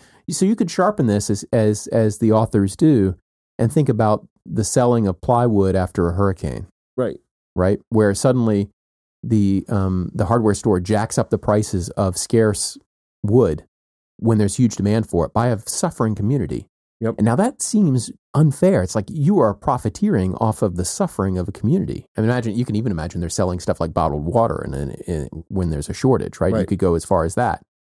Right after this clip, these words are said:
Speaker 1: There's a typical argument that people make that this is just unfair and law should stop it because it's immoral. And what some law and economists say, especially normative law and economists, s-, suggest is that,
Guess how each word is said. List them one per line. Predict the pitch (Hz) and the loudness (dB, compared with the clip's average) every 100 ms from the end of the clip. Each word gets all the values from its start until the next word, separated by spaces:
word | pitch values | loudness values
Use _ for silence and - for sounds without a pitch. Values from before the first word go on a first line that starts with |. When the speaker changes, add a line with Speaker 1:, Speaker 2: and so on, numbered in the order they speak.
| _ _ _ _ - - | _ _ _ _ -18 0
Speaker 1:
There's | 139 131 | 2 4
a | |
typical | - 208 151 - | 2 0 -2 0
argument | 131 120 95 | 0 0 -2
that | 87 | -2
people | 139 104 | -2 0
make | 104 107 | 2 0
that | - 127 | -2 0
this | 175 | 0
is | |
just | 127 92 | 0 -2
unfair | 71 87 127 127 123 120 - | -4 -2 2 4 2 0 -2
and | 104 92 85 110 | -2 -2 -2 2
law | 113 104 | 2 2
should | 92 85 | -2 -4
stop | - 120 113 | 0 0 2
it | 113 - | 0 0
because | 95 90 92 | -4 -4 -4
it's | - | -6
immoral. | 98 127 123 117 117 _ _ _ _ | 0 4 4 4 0 _ _ _ _
And | 120 117 113 104 | -2 0 0 0
what | 143 143 | 0 0
some | - 139 123 | 2 2 4
law | 117 | 4
and | 95 | 2
economists | - 220 233 110 - | 0 0 2 0 -2
say, | 87 92 | -4 -4
especially | - 113 101 | -2 0 0
normative | 107 196 147 | 2 2 2
law | 92 80 | 0 -2
and | 73 | -4
economists, | - 76 78 131 - - _ _ _ _ - | -8 -8 -6 -6 -8 -14 _ _ _ _ -14
s-, | - - | -8 -6
suggest | - 113 98 87 110 | -2 0 0 0 -2
is | 98 - | -2 0
that, | 107 | 0